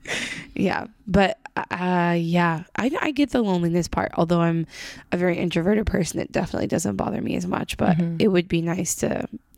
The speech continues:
Speaker 1: relate to people
Speaker 2: Yeah.
Speaker 1: more. Yeah.
Speaker 2: Well, every time we get together too, I'm like, "We should just do a Skype call, like, once a week."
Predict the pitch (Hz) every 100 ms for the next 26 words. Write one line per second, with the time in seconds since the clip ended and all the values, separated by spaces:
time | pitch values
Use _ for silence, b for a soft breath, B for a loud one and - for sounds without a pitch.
0 | B B B - 190 170 170 - 208 -
1 | - - - - 196 - 180 170 - -
2 | _ 220 196 185 - - 190 185 208 208
3 | 254 254 208 196 175 170 160 175 165 170
4 | - 175 190 285 320 - 269 - - 208
5 | - 170 165 - 185 208 196 190 170 -